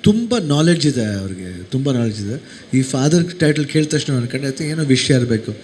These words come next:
But ತುಂಬ ಒಳ್ಳೆ ಟೆಕ್ನಿಷಿಯನ್, ಇವಾಗ ಹೇಳ್ತೀನಿ ನಾನು, "This boy is going to be a very good director." ತುಂಬ ಒಳ್ಳೆ ಡೈರೆಕ್ಟರ್ ಆಗ್ತಾರೆ ಅವರು, ನನಗೆ ತುಂಬ ನಂಬಿಕೆ ಇದೆ ಅವ್ರ ಮೇಲೆ. And ಡಾರ್ಲಿಂಗ್ ಕೃಷ್ಣನ್ ಅಷ್ಟೇ, worked very hard. ಆ, ಅವ್ರ ಕರಿಯರ್ಲಿಂದ ಸ್ಟಾರ್ಟಿಂಗಿಂದ ನೋಡ್ಕೊಂಬಂದಿದ್ದೀನಿ, ಸ್ಟ್ರಗ್ಲಿಂಗ್ ಪೀರಿಯಡಿಂದ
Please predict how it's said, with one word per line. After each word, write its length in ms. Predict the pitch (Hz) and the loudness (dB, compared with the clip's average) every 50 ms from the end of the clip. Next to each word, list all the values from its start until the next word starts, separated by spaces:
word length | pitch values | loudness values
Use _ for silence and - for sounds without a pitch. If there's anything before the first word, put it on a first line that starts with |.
| - - - - - | -16 -20 -20 -8 -8
But 140 | 123 - | -8 0
ತುಂಬ 220 | - - 170 175 185 | 2 2 4 4 4
ಒಳ್ಳೆ 280 | 190 175 170 175 180 | 4 6 6 6 4
ಟೆಕ್ನಿಷಿಯನ್, 500 | 170 170 170 160 - 170 160 147 160 160 | 4 2 0 0 0 -2 -4 -4 -4 -2
ಇವಾಗ 160 | 165 196 196 185 | 0 0 2 2
ಹೇಳ್ತೀನಿ 360 | 175 170 170 170 175 160 143 | 2 0 0 0 -2 -2 -2
ನಾನು, 280 | 135 127 135 175 233 233 - - - - - - - - - - - | -2 -2 -2 -4 -6 -8 -12 -18 -20 -18 -18 -18 -20 -20 -20 0 2
"This 420 | 165 170 160 139 - - - - 139 127 127 143 | 4 4 4 2 0 0 -2 -2 -6 -8 -6 -4
boy 220 | 151 165 170 165 | -2 0 0 0
is 180 | 156 135 123 143 | -2 0 2 2
going 140 | 151 151 147 | 2 2 0
to 100 | 143 123 | -2 -2
be 100 | 139 135 | 0 0
a 80 | 131 | 0
very 200 | 123 127 127 131 | 0 0 0 0
good 180 | 127 131 123 113 | 2 0 0 0
director." 420 | 110 104 101 101 95 - - 92 90 - - - - - | -2 -4 -4 -4 -6 -8 -10 -10 -10 -12 -18 -18 -10 -8
ತುಂಬ 140 | 113 117 | -6 -2
ಒಳ್ಳೆ 240 | 113 107 110 117 113 | 0 2 2 2 2
ಡೈರೆಕ್ಟರ್ 340 | 104 107 113 117 113 117 113 | 0 0 -2 -4 -2 -2 -4
ಆಗ್ತಾರೆ 340 | 107 107 107 - 113 110 107 | -4 -4 -6 -8 -10 -8 -8
ಅವರು, 240 | 107 104 113 143 - - - - - - - - - - - - | -8 -10 -10 -12 -14 -16 -20 -20 -20 -20 -20 -20 -20 -10 -2 0
ನನಗೆ 180 | 127 127 127 | 2 2 2
ತುಂಬ 300 | 120 123 - 151 156 156 | 0 2 2 2 4 4
ನಂಬಿಕೆ 360 | 151 139 131 139 147 139 - 156 | 2 2 0 -2 -2 0 0 0
ಇದೆ 160 | 131 107 107 | 2 2 0
ಅವ್ರ 140 | 98 95 92 | -2 -4 -6
ಮೇಲೆ. 460 | 92 95 101 107 123 131 - - - - - - - - - - 113 | -8 -8 -6 -6 -8 -8 -12 -18 -20 -20 -20 -20 -20 -10 -2 0 0
And 120 | 110 110 | 2 2
ಡಾರ್ಲಿಂಗ್ 320 | 127 127 139 143 160 151 139 | 2 0 0 0 -4 -4 -4
ಕೃಷ್ಣನ್ 280 | 143 135 - 156 135 | -4 0 0 2 2
ಅಷ್ಟೇ, 220 | 131 127 127 147 147 151 151 - - 95 110 113 117 113 117 | 2 0 0 -2 -4 -4 -6 -10 -12 -10 -8 -8 -6 -4 0
worked 240 | 127 139 135 135 127 | 0 0 0 0 2
very 240 | 113 127 139 156 160 | 2 4 6 6 4
hard. 440 | 147 151 147 143 143 139 123 117 110 | 4 2 2 0 -2 -2 -2 -2 -2
ಆ, 200 | 104 101 104 107 104 - - - - - - - - | -2 -2 -4 -6 -10 -14 -18 -20 -20 -20 -20 -12 -6
ಅವ್ರ 120 | - 101 107 | -4 -4 -2
ಕರಿಯರ್ಲಿಂದ 560 | 101 - 131 127 139 151 156 151 151 143 139 | 2 4 4 6 6 4 4 2 0 -2 -2
ಸ್ಟಾರ್ಟಿಂಗಿಂದ 640 | 135 - - - 143 156 - - 165 165 165 156 | -2 -2 -2 -4 -4 -2 -2 0 2 2 2 2
ನೋಡ್ಕೊಂಬಂದಿದ್ದೀನಿ, 640 | 156 151 139 131 127 - - 120 117 113 117 110 110 | 2 2 2 0 0 -2 -2 -2 -2 -2 -2 -4 -4
ಸ್ಟ್ರಗ್ಲಿಂಗ್ 460 | - - 139 135 143 160 165 156 135 | -4 -6 -8 -8 -6 -6 -6 -4 -2
ಪೀರಿಯಡಿಂದ 420 | 156 151 147 143 143 151 156 165 | 0 2 2 4 4 2 2 2